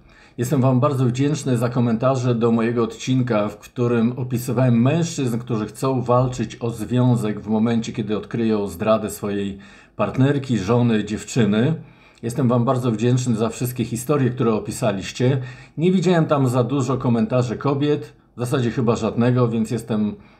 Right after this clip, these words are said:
wdzięczny za te wszystkie historie. Natomiast dzisiaj chciałem się odnieść do jednego z komentarzy, który nie opisuje historii, natomiast, y, jestem za niego bardzo wdzięczny, bo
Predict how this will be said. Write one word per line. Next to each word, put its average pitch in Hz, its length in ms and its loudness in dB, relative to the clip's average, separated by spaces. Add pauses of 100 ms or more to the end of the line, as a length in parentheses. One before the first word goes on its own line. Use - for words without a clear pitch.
(120)
wdzięczny 123 460 2
za 110 100 0
te 110 120 -4
wszystkie 127 300 -6
historie. 127 640 0 (360)
Natomiast 123 400 2
dzisiaj 156 240 2
chciałem 123 300 2
się 127 160 -2
odnieść 127 320 2
do 120 100 0
jednego 117 420 0
z - 60 -10
komentarzy, 110 560 0
który 117 460 0
nie 135 180 4
opisuje 175 460 2
historii, 117 680 0 (380)
natomiast, 175 680 0
y, 165 320 4
jestem 160 340 2
za 156 140 4
niego 156 220 2
bardzo 143 320 0
wdzięczny, 151 540 0
bo 131 520 0